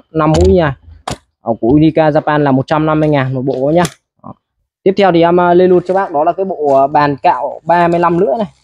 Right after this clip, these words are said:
Đấy, bộ này thì lâu không quay cho bác coi. Bộ bàn cạo ba mươi lăm lưỡi nhá, cũng cực kỳ là hot hit và bán rất là chạy, cũng như là cạo rất là ngon ngọt luôn. Các bác dùng về dùng để cạo râu nhá.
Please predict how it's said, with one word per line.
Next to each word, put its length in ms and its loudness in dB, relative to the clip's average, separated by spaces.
Đấy, 120 -8
bộ 100 -6
này 120 -2
thì 60 -4
lâu 160 2
không 120 -6
quay 180 2
cho 40 4
bác 180 0
coi. 160 0
Bộ 80 -10
bàn 200 0
cạo 160 -4
ba 120 0
mươi 40 0
lăm 140 0
lưỡi 160 -2
nhá, 100 -2
cũng 100 -6
cực 200 -4
kỳ 120 2
là 500 2
hot 140 0
hit 280 0
và 440 0
bán 300 0
rất 120 2
là 180 2
chạy, 260 -4
cũng 100 -6
như 200 0
là 420 0
cạo 220 -2
rất 120 0
là 80 -2
ngon 340 0
ngọt 200 -2
luôn. 160 -2
Các 60 -14
bác 180 0
dùng 220 -4
về 320 2
dùng 180 -2
để 160 -6
cạo 200 -2
râu 140 0
nhá. 200 0